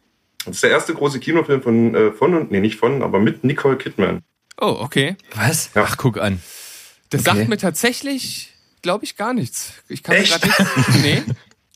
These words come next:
Speaker 3: Tatsächlich.
Speaker 2: Kann mir grad, kann mir grad nichts drunter vorstellen. Berg?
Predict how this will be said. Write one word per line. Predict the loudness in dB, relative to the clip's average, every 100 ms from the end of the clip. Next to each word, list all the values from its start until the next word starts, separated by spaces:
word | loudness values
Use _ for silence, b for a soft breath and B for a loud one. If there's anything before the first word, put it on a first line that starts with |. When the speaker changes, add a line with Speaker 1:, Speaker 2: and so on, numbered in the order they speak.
| -4
Speaker 3:
Tatsächlich. | -2 0 0 2
Speaker 2:
Kann | 2
mir | 0 -4
grad, | -10
kann | -6
mir | -4
grad | -4 -4
nichts | -6 -8 -8
drunter | -6 -4
vorstellen. | -4 -4 -4 -2
Berg? | -2 -4